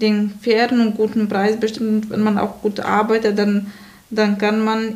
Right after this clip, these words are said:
erstmal das probieren. Wenn, wie du sagst, wenn man sich den Raum nicht nimmt,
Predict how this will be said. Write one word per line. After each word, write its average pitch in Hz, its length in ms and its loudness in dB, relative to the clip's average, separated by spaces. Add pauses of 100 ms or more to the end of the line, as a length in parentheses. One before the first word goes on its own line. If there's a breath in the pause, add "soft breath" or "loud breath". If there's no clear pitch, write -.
erstmal 220 600 2
das 214 260 -4
probieren. 220 520 2 (380)
Wenn, 208 380 2
wie 214 80 2
du 214 140 2
sagst, 202 340 0
wenn 208 120 2
man 202 160 4
sich 202 180 -6
den 208 180 -4
Raum 214 220 0
nicht 214 240 -2
nimmt, 247 420 0